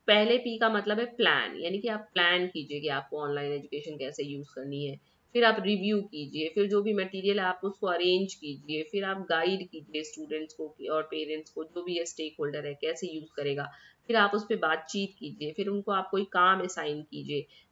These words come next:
फिर आप track record उनका देखिए कि वो कितना यूज़ कर रहे हैं और बाद में appreciate कीजिए अगर वो बढ़िया कर रहे हैं तो। तो एक तरीके से online या digital education को अच्छ-, अ, successfully implement करने का ये एक रास्ता है, ये एक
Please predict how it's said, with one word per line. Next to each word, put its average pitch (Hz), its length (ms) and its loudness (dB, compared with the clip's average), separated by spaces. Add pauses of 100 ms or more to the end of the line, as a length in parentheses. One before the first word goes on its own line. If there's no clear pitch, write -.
(140)
फिर - 40 6
आप 202 340 4 (200)
track 180 240 4
record 180 340 0
उनका 185 220 0
देखिए 156 460 -6
कि 151 100 -6
वो 170 80 -4
कितना 175 300 -2
यूज़ 170 420 -4
कर 170 80 0
रहे 165 140 -4
हैं 202 80 -2
और 208 100 -4
बाद 147 260 -2
में 175 100 -2
appreciate 151 680 -8
कीजिए 147 280 -8
अगर 143 120 -4
वो 143 140 -4
बढ़िया 143 320 -6
कर 139 140 -10
रहे 127 200 -12
हैं 120 100 -14
तो। - 200 -16 (360)
तो 240 60 0
एक 240 200 6
तरीके 220 300 2
से 277 180 -4
online 190 560 -2
या 233 120 -2
digital 180 420 -2
education 185 540 -4
को 233 140 0
अच्छ-, - 460 -8
अ, 147 460 0 (200)
successfully 233 600 -4
implement 220 600 0
करने 175 260 -6
का 190 140 -4
ये 185 240 0
एक 349 300 0 (320)
रास्ता 175 720 2
है, 151 200 -2 (180)
ये 185 200 0
एक 190 140 -2